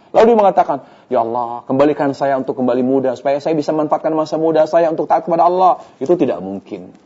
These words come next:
Kalau ingin kembali muda, tidak mungkin. Tapi kalau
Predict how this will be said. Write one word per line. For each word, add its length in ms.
Kalau 160
ingin 80
kembali 240
muda, 240
tidak 240
mungkin. 320
Tapi 240
kalau 320